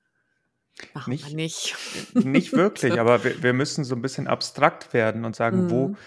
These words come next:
Speaker 2: also so ein Matheproblem muss man so, sozusagen auseinandernehmen in verschiedene
Speaker 1: Mhm.
Speaker 2: Stufen und,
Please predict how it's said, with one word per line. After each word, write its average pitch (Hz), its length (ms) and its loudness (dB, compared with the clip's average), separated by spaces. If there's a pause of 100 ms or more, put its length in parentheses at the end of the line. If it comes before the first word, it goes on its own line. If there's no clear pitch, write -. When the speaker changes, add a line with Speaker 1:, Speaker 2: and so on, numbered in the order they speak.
(200)
Speaker 2:
also 120 180 2
so 117 120 4
ein 120 100 4
Matheproblem 120 720 2
muss 104 240 -2
man 113 160 2
so, 117 120 2
sozusagen 117 600 -4
auseinandernehmen 117 1080 2
in 107 120 -6
verschiedene 120 480 -4
Speaker 1:
Mhm. 107 40 -2
Speaker 2:
Stufen 139 600 0
und, 104 280 -2